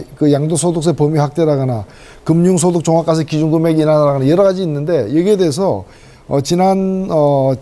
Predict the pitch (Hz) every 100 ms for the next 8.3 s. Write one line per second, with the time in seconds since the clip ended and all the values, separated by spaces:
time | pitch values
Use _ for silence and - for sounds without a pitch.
0 | - - - 127 143 170 170 127 127 -
1 | 196 202 175 151 - 170 175 175 175 170
2 | - - - - - 131 131 180 175 190
3 | 180 175 175 170 165 165 156 - 185 160
4 | 131 165 185 196 185 170 202 196 202 190
5 | 196 190 160 190 196 175 139 139 170 165
6 | 104 95 - - - - - 123 123 127
7 | 127 127 156 151 175 156 196 196 185 160
8 | 196 151 104